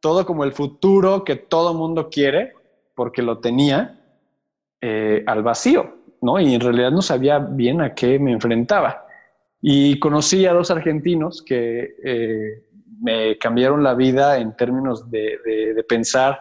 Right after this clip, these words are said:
y, y veía cómo viajaban y veía, eh, cómo pensaban y cómo hablaban y, y qué querían. Y entonces dije, "Ah,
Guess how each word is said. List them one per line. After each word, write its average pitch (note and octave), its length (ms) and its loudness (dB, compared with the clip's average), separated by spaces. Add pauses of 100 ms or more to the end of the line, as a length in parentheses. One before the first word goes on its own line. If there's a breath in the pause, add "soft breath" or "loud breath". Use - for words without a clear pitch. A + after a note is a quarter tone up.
(360)
y, B2+ 400 2
y - 20 4
veía C3+ 340 2
cómo D3 240 0
viajaban C#3 680 -2
y B2+ 60 -12
veía, B2+ 500 -4 (420)
eh, A2+ 460 -8 (100)
cómo C3+ 240 -2
pensaban C3+ 580 -2
y A2+ 40 -6
cómo C#3 200 -6
hablaban C#3+ 680 -2
y, A2+ 520 -4
y B2 80 -14
qué C#3+ 140 -6
querían. C#3 540 2
Y C3+ 60 -12
entonces C#3 520 0
dije, C3+ 300 2 (100)
"Ah, D4 180 0